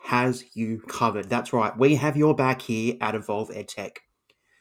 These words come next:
We've partnered with Canva to provide you with an extensive collection of editable templates. That's right, editable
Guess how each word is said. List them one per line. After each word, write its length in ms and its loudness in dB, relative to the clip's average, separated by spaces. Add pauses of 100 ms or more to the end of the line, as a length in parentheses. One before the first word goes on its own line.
(160)
We've 240 6
partnered 420 2
with 220 0
Canva 560 -8
to 80 -8
provide 440 0
you 360 -6 (100)
with 140 0
an 100 -2
extensive 720 -2
collection 680 -2 (300)
of 200 -4 (120)
editable 680 -2 (100)
templates. 680 -8 (420)
That's 320 0
right, 260 2 (400)
editable 720 2